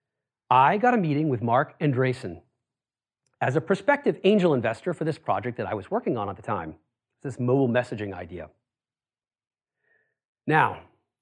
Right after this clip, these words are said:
instead of me getting Marc's hundred thousand dollar check, I learned in this first meeting that Marc and Gina Bianchini, his co-founder, who was actually a classmate and friend of my wife's, had actually just founded a new company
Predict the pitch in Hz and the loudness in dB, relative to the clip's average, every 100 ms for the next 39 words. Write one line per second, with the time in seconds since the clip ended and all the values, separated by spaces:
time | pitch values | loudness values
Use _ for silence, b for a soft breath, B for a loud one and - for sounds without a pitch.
0 | _ _ 135 - 254 254 180 180 151 131 | _ _ -4 -2 0 2 0 0 0 0
1 | 117 127 123 - 160 143 117 113 107 117 | 2 2 0 -4 -2 0 0 0 -2 -4
2 | 101 92 95 - 120 - _ _ _ _ | -4 -4 -6 -2 -2 -4 _ _ _ _
3 | _ b b b b - 160 165 262 339 | _ b b b b 0 4 6 6 4
4 | 262 190 185 - 196 208 175 151 120 185 | 4 2 0 0 0 0 -4 -4 -4 -4
5 | 233 _ _ _ 147 165 143 120 135 - | -8 _ _ _ -4 -2 -2 0 -2 -4
6 | _ _ _ - 143 117 180 180 147 170 | _ _ _ -4 0 4 4 4 2 2
7 | 165 127 175 185 - 156 160 98 98 143 | 0 -4 -4 -6 -4 -2 -2 -4 -6 -6
8 | 143 143 151 - 208 - 156 139 - 131 | -4 -2 -4 -4 -8 -6 -4 -4 -4 -6
9 | 143 127 - 113 120 131 143 85 101 - | -6 -8 -6 -4 -4 -4 -4 -6 -8 -12
10 | - _ b b b b - 196 185 226 | -20 _ b b b b 2 2 4 2
11 | 262 392 330 240 - 147 151 170 170 151 | 2 2 2 2 0 -2 -2 -2 0 2
12 | 160 269 285 208 147 107 104 156 | 4 4 2 -2 -2 -8 -8 -10